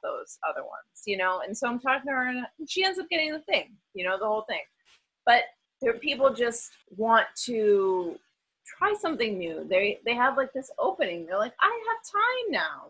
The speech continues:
to try something new. I don't need to have the, just the one thing I like." And they're like, "Well, I really like that thing you sent last week. Okay, I'll try these two things." See, and we, our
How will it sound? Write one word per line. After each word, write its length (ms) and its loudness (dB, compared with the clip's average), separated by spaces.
to 80 -8
try 220 -4
something 400 -12
new. 140 -20
I 160 0
don't 240 -2
need 140 -4
to 100 -6
have 220 -4
the, 80 -14
just 220 2
the 80 -8
one 200 -8
thing 180 -12
I 60 -12
like." 320 -6
And 560 4
they're 160 2
like, 260 2
"Well, 240 -2
I 120 0
really 380 0
like 320 0
that 180 -6
thing 180 -6
you 120 -12
sent 320 -8
last 560 -2
week. 300 -12
Okay, 460 -2
I'll 160 0
try 220 2
these 280 -10
two 160 -10
things." 520 -14
See, 320 4
and 300 0
we, 420 2
our 400 8